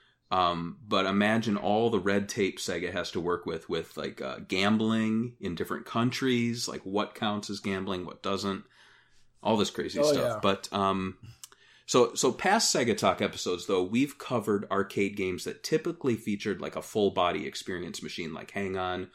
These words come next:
Speaker 1: or Outrun, or dedicated arcade machines. Like, remember Mon-, Monkey Ball with the banana
Speaker 2: Mm-hmm.
Speaker 1: joystick?
Speaker 2: <laughs> Yeah.
Speaker 1: Yeah, yeah.
Speaker 2: Yeah, yeah.
Speaker 1: <laughs> So, um, but, you know, many Sega arcade games never actually saw their own dedicated cabinet,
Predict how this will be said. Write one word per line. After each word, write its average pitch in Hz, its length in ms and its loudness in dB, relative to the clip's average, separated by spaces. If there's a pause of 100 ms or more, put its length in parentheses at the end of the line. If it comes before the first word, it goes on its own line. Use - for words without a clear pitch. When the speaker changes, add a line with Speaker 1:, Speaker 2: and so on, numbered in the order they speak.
(400)
Speaker 1:
or - 260 0
Outrun, 101 520 0 (420)
or 107 500 6
dedicated 98 600 0
arcade 90 320 0
machines. 87 380 -6
Like, 80 160 -4
remember 104 280 6
Mon-, 92 300 0
Monkey 104 320 2
Ball 113 260 0
with 107 140 -8
the 90 60 -8
banana 85 340 -4
Speaker 2:
Mm-hmm. 95 80 -4
Speaker 1:
joystick? 117 640 0
Speaker 2:
<laughs> - 40 -20 (380)
Yeah. 127 200 -6 (120)
Speaker 1:
Yeah, 107 140 4
yeah. 98 220 2 (240)
Speaker 2:
Yeah, 127 300 0
yeah. - 0 -
Speaker 1:
<laughs> - 80 4
So, - 640 4 (440)
um, 117 380 4 (160)
but, 127 160 4
you 131 100 6
know, 127 360 4 (280)
many 175 640 6
Sega 117 320 0
arcade 135 520 0
games 104 300 2
never 110 220 2
actually 101 320 2
saw 107 320 0
their 98 240 0
own 104 240 2
dedicated 90 560 -2
cabinet, 113 500 -2